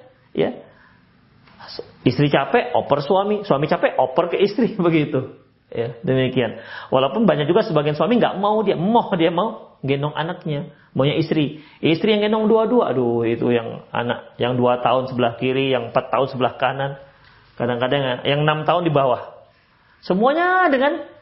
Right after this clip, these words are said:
dengan istri. Ya, ini para, para suami juga harus perhatikanlah ini. Ya, masa tiga anaknya istri semua yang bawa? Untung satu lagi di belakang.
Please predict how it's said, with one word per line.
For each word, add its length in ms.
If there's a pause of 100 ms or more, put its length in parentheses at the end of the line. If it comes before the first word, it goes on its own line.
(140)
dengan 320
istri. 320
Ya, 320
ini 160
para, 320
para 240
suami 320
juga 220
harus 180
perhatikanlah 640
ini. 240 (600)
Ya, 320
masa 400
tiga 240
anaknya 400
istri 240
semua 240
yang 80
bawa? 480 (640)
Untung 320
satu 160
lagi 160
di 80
belakang. 500